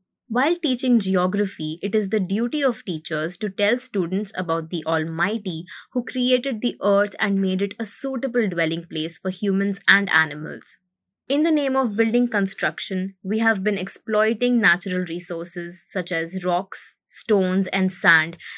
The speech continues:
and demolishing mountains that play a key role in protecting the balance of the earth.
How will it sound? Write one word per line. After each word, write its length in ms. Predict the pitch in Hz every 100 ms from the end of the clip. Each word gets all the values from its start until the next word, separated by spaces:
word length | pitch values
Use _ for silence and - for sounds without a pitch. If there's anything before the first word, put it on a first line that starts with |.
| -
and 180 | 214 214
demolishing 680 | 220 214 220 240 262 240
mountains 580 | 202 175 185 196 196 196
that 260 | - 180 -
play 200 | 208 202
a 160 | - 220
key 280 | - 262 254
role 320 | 185 185 165
in 100 | 185
protecting 640 | 180 175 175 165 - 202
the 80 | 190
balance 440 | 175 160 156 160 170
of 160 | 160
the 140 | 175 -
earth. 400 | 190 151 - -